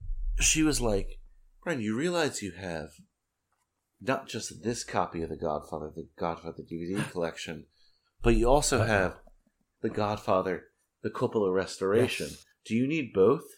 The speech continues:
Speaker 2: Of course you do.
Speaker 1: I was like, "Do you know what show I host?"
Speaker 2: <laughs>
Speaker 1: Of course I need both. It's embarrassing that I only have these.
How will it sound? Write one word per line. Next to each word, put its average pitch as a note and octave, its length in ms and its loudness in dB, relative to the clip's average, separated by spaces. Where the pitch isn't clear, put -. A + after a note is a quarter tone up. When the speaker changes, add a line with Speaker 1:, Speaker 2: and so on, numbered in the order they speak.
Speaker 2:
Of - 60 -20
course A#3+ 220 10
you G#3+ 80 6
do. G#2+ 240 6
Speaker 1:
I C#3+ 80 0
was E3 180 0
like, C#3 160 0
"Do B2 80 -4
you C#3+ 100 -2
know E3+ 160 0
what D#3+ 160 4
show C3 560 0
I D3 120 2
host?" D#3+ 540 2
Speaker 2:
<laughs> D#3 920 6
Speaker 1:
Of - 160 8
course G3+ 280 6
I E3+ 60 2
need B2+ 180 0
both. E2+ 260 2
It's B2 140 -4
embarrassing D3+ 500 4
that C#3+ 100 2
I D3 60 2
only C#3+ 200 -2
have C3 200 -2
these. D3 440 -2